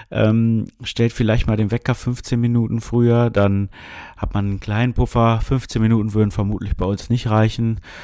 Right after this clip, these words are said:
Äh, und so kann man zumindest mal stressfreier und ohne Hektik in den Tag starten. Und vielleicht, wenn mal ein paar Minuten länger Kuschelzeit drin sind, so what? Was ist das Problem? Äh, ja, und dann halt ein weiterer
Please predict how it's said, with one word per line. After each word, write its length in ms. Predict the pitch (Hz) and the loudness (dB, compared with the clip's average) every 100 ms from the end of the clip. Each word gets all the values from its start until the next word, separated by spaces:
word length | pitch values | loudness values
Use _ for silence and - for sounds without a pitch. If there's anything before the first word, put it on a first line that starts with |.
| - - - | -18 -18 -10
Äh, 580 | 95 95 98 98 95 90 | -4 -2 -2 -2 -2 -6
und 280 | - 107 95 | -6 -6 -2
so 200 | 110 117 | 0 0
kann 160 | 117 | 0
man 220 | 113 107 - | 0 0 -2
zumindest 440 | 117 139 139 - | -2 -2 -2 -4
mal 180 | 110 104 | -2 -2
stressfreier 760 | - 120 123 - 113 113 117 | -2 -2 -2 -2 0 2 2
und 160 | 95 101 | -2 -4
ohne 260 | 98 110 101 | -4 -2 0
Hektik 600 | 104 - - 101 - - | -2 -4 -6 -6 -6 -6
in 220 | 101 98 | -2 0
den 400 | 95 95 92 90 87 | 2 4 2 0 -4
Tag 320 | - 95 - | -2 0 -2
starten. 640 | - - 87 87 - 95 85 | -6 -4 -2 -2 -4 -6 -6
Und 220 | 104 95 | -8 -4
vielleicht, 480 | 127 120 131 127 - | -2 2 2 0 -2
wenn 120 | 110 | -2
mal 120 | 107 | -2
ein 80 | 107 | -2
paar 180 | 110 110 | -2 2
Minuten 380 | 107 107 101 | 4 4 2
länger 380 | 98 98 101 101 | 2 2 2 0
Kuschelzeit 540 | - 110 107 - 95 98 | 0 -2 -2 0 -2 0
drin 200 | 107 95 | 0 2
sind, 240 | 98 92 - _ | 0 -2 -8 _
so 260 | - - 92 | -8 -4 -2
what? 260 | 87 101 - - - - - - - - | -2 -4 -6 -16 -16 -20 -20 -20 -20 -8
Was 120 | 92 | -6
ist 80 | - | -6
das 80 | - | -4
Problem? 420 | 95 92 98 92 - - - - - - | 0 2 2 0 -4 -16 -20 -20 -16 -2
Äh, 480 | 110 110 113 - 107 | 2 2 2 0 0
ja, 180 | 127 117 | 2 2
und 180 | 98 95 | 2 0
dann 300 | 107 127 123 | 0 0 0
halt 320 | 123 123 - | 2 0 -2
ein 160 | 107 | -4
weiterer 560 | 95 113 127 120 127 123 | -2 -2 -2 -2 -2 -4